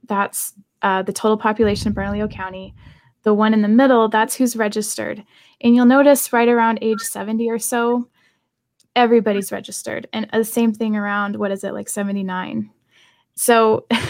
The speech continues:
<laughs> it's highly unlikely that in any age group, one hundred percent of people would be registered.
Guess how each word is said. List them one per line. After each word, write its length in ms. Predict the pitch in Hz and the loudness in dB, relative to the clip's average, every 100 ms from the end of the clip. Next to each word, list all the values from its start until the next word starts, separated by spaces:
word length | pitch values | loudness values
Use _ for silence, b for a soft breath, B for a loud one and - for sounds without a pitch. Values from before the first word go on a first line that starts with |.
| 240 | -2
<laughs> 380 | 233 - - - | -2 -4 -20 -2
it's 160 | 240 254 | 0 2
highly 340 | 285 285 277 | 2 2 4
unlikely 440 | 254 226 208 214 208 | 2 0 -2 -4 -2
that 200 | 208 - | -2 -2
in 160 | 214 | -2
any 280 | - 220 220 | 0 -2 -2
age 260 | 208 208 - | -2 -4 -6
group, 220 | 202 202 | -10 -8
one 100 | 208 | -8
hundred 280 | 208 208 196 | -6 -6 -6
percent 320 | 208 202 190 | -8 -8 -10
of 60 | |
people 280 | 185 196 196 | -10 -10 -6
would 100 | 190 | -6
be 140 | 185 180 | -6 -10
registered. 640 | 175 180 - - - | -10 -12 -14 -12 -12